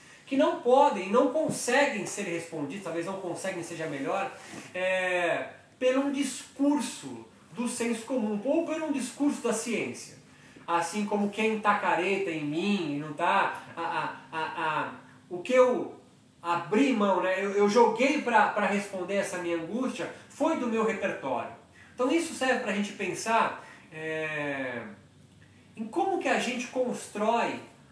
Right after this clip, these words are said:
a nossa forma de viver, sempre embasado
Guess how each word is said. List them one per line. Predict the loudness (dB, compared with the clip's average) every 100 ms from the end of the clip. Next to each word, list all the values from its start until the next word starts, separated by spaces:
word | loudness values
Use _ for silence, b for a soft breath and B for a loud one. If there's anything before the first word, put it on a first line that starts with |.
| -6
a | -4
nossa | -2 -2 -2 -6
forma | -2 0 2 0
de | -2
viver, | -2 -6 -6 -8 -10 -18 B B B B B -18
sempre | -8 -2 0 0 -2 -4 -6 -8 -16 -8
embasado | -6 0 2 2 0 0 2 2 0 -6